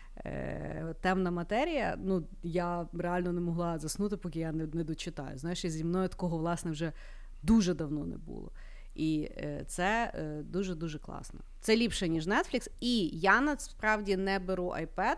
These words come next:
я замовляю, е, паперові книжки, тому що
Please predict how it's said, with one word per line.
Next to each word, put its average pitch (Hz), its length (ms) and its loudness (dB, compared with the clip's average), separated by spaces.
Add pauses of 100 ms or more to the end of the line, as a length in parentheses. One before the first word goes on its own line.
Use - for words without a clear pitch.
я 185 340 2
замовляю, 175 680 0 (440)
е, 170 460 -2
паперові 185 580 2
книжки, 233 680 -4
тому 190 400 -2
що 190 500 0